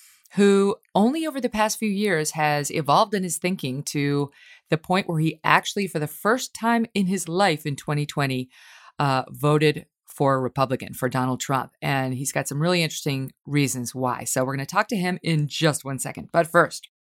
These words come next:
let's talk about Super Beets soft chews. I always think about, like, Mary Catherine Gallagher from S N L. Super Beets. That's what I think of when I think of these guys.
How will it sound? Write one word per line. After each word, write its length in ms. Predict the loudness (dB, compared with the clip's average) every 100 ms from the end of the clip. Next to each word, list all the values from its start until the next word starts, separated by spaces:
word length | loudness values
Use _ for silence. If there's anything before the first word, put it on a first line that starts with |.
| -4
let's 180 | -2 -2
talk 180 | -4 -2
about 220 | -2 -2
Super 680 | -6 -8 -6 -4 0 2 2
Beets 280 | 0 -4 -4
soft 360 | -2 -2 -4
chews. 460 | -8 -4 -4 -6 -6
I 40 |
always 160 | -8 -6
think 140 | -4
about, 180 | -2 -2
like, 180 | -2 -12 -16 -20 -8 2
Mary 320 | 4 4 -2
Catherine 380 | -6 -6 -4 -2
Gallagher 420 | 0 0 -2 -4
from 180 | -2 -2
S 160 | -2
N 100 | -2
L. 200 | -2 -4 -6 -20 -4
Super 720 | 0 4 4 6 6 6 4
Beets. 640 | -4 -10 -4 -2 -2 -6 -6
That's 200 | -6 -4
what 80 |
I 40 | -6
think 200 | -8 -10
of 100 | -8
when 120 | -8
I 80 | -6
think 180 | -6 -4
of 80 |
these 160 | -2 0
guys. 360 | 0 0 -6